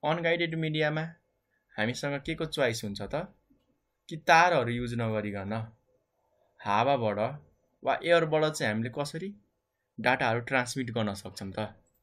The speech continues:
ती सबका बारेमा जान्नेछौँ। हाम्रो यहाँनिर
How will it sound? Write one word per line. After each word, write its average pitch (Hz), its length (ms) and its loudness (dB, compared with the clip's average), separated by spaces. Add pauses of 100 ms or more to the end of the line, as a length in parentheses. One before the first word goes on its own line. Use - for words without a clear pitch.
(280)
ती 147 60 -8
सबका 120 340 -2
बारेमा 101 360 -2
जान्नेछौँ। 98 540 -14 (680)
हाम्रो 117 300 -2
यहाँनिर 117 440 -2